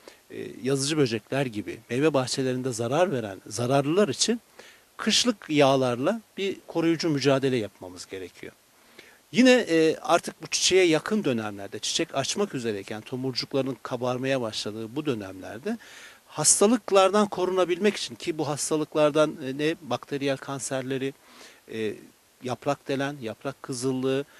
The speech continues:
e, değişik, e, Pseudomonas etkisinden dal kanserleri gibi faktörlü, e, etkinleri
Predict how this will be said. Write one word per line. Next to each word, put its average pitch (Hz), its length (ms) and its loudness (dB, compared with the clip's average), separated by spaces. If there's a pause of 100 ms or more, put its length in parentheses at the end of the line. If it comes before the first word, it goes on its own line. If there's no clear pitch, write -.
(320)
e, 110 60 -8
değişik, 113 720 -4
e, 123 180 0
Pseudomonas 131 680 -4
etkisinden 127 600 -8
dal 123 140 -2
kanserleri 135 720 -6
gibi 127 260 -6 (400)
faktörlü, 135 720 -2
e, 117 60 -6
etkinleri 135 760 -2